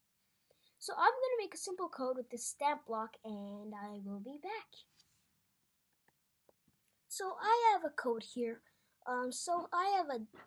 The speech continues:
my own block. I have a repeat until stop when. So my stop when is when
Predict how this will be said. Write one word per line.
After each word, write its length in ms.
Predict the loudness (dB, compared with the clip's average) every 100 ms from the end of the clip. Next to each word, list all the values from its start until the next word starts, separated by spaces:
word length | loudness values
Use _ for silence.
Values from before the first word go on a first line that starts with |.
| -20 _ _ _ -20 -20 _ -2
my 240 | 2 4
own 240 | 4 4
block. 340 | 4 6 6 4
I 220 | -2 -2 -4
have 120 | -4 -4
a 60 |
repeat 460 | -4 -6 -8 -10 -8
until 340 | -6 -6 -6 -4
stop 560 | -4 -8 0 0 0 -8 -12
when. 440 | -4 -2 -2 -4 -8 _ -20 _
So 360 | -6 0 0 -2 -8
my 200 | -6 -4
stop 420 | -4 0 0 0
when 180 | -4 -2
is 220 | -6 -4
when 120 | -8